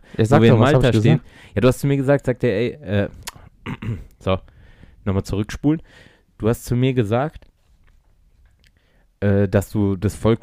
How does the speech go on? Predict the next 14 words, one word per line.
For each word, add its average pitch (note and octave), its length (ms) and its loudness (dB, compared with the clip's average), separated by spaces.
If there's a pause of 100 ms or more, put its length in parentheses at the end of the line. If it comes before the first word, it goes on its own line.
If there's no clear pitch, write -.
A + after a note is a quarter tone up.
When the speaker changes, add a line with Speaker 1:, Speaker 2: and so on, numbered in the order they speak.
(100)
Speaker 2:
cool C3+ 120 -2
findest D3 680 -10 (180)
mit G2 220 -8
Podcast, - 680 -6
weil G2+ 220 0
wir G#2 260 -2 (260)
uns A2 440 -8 (1000)
auf G2+ 160 -6 (120)
andere C3+ 540 -4
Ebene C#3 360 -4
unterhalten A#2 580 -6
wie G#2 100 -4
sonst F#2 340 -6
immer. C#2+ 180 -18